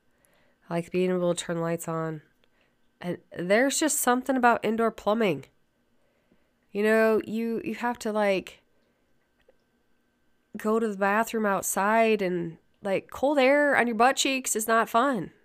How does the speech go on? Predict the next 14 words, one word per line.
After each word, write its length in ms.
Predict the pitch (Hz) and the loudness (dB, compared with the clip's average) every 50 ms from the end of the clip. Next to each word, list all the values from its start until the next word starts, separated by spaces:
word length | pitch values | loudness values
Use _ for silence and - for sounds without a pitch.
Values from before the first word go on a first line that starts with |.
| _ _ _ _ _ _ _ _ _ _ _ _ _ _ - | _ _ _ _ _ _ _ _ _ _ _ _ _ _ -16
I, 120 | - - - - | -12 -12 -10 -8
I 100 | - 196 | -6 -4
don't, 360 | 220 247 262 254 240 - - | -4 -2 -2 -4 -6 -8 -10
I 80 | - - | -12 -12
know. 500 | - - - 247 262 269 226 185 175 175 _ _ _ _ - | -12 -12 -10 -10 -10 -8 -10 -10 -12 -14 _ _ _ _ -12
I'm 140 | - 220 | -10 -10
out. 260 | 220 254 269 269 269 - | -10 -10 -10 -12 -12 -14
I 120 | - 196 | -16 -16
know. 460 | - - 269 - - 311 320 262 - 87 | -14 -12 -10 -10 -8 -6 -4 -4 -4 -4
I 80 | - | -4
don't 120 | - 202 220 | -6 -2 0
<laughs> 20 | |
want 160 | 247 240 - - - - | 0 0 0 -2 -6 -4
that. 380 | - 190 180 - - - 226 - | -4 -4 -4 -4 -6 -6 -6 -6